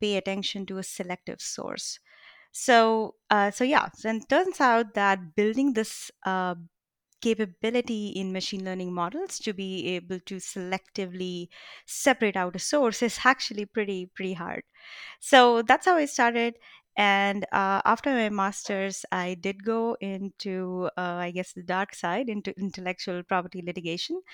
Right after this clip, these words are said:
where I actually was able to see very closely how, uh, technologies actually change the world. So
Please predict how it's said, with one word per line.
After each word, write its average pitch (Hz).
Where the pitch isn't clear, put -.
where 233
I 240
actually 233
was 202
able 190
to 196
see 196
very 202
closely 190
how, 175
uh, -
technologies 190
actually 180
change 170
the -
world. -
So 247